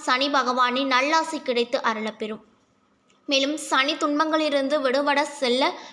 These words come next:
வேண்டிய சனி பகவான் மந்திரங்கள் ஏழரை சனியா, அஷ்டம சனியா, இந்த மந்திரத்தை சொன்னால் போதும், சனி பகவானின் கருணை உங்களுக்கு நிச்சயமா கிடைக்கும். அது மட்டும் இல்லாம சனி தொடர்பான பிரச்சனைகள் மற்றும் சனி திசை அல்லது சனி அந்தர் திசையின் போது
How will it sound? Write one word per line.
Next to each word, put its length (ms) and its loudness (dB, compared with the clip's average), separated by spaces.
வேண்டிய 440 4
சனி 340 2
பகவான் 500 2
மந்திரங்கள் 640 0
ஏழரை 400 2
சனியா, 380 -2
அஷ்டம 480 2
சனியா, 360 2
இந்த 200 -4
மந்திரத்தை 500 0
சொன்னால் 420 -6
போதும், 300 -10
சனி 280 2
பகவானின் 640 2
கருணை 400 2
உங்களுக்கு 400 -2
நிச்சயமா 500 -4
கிடைக்கும். 360 -4
அது 140 2
மட்டும் 300 2
இல்லாம 380 2
சனி 320 2
தொடர்பான 520 2
பிரச்சனைகள் 600 0
மற்றும் 280 0
சனி 380 0
திசை 340 0
அல்லது 400 0
சனி 360 0
அந்தர் 440 0
திசையின் 520 -2
போது 180 -4